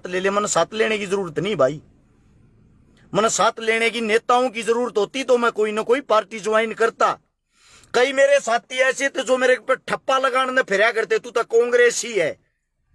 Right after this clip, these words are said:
अब आप लोगों से पूछना चाहता हूं भाई, कहां देख लिया आप लोगों ने कांग्रेस को मेरे फेवर में बोलते या मेरे पीछे खड़ा होकर मेरी मदद करते?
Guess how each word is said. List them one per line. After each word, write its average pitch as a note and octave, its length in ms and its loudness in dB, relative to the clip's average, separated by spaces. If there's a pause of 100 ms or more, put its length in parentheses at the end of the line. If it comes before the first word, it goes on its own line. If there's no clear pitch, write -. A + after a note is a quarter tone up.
(460)
अब B3+ 120 2
आप C#4 240 2
लोगों C#4+ 280 2
से C#4 120 2
पूछना C#4 420 -2
चाहता C#4 320 0
हूं D4 120 2
भाई, B3+ 200 2
कहां G#3 320 -2
देख B3+ 220 0
लिया B3+ 240 0
आप C4 120 -4
लोगों C4+ 240 2
ने B3+ 100 2
कांग्रेस B3+ 520 2
को G#3+ 440 0 (440)
मेरे C4+ 260 4
फेवर A3+ 400 2
में B3+ 160 2
बोलते B3+ 640 2 (680)
या C4+ 160 2
मेरे C#4 260 4
पीछे C#4 340 -2
खड़ा G#3+ 260 0
होकर A#3+ 320 0
मेरी B3 200 2
मदद C4 360 0
करते? G#3 520 -2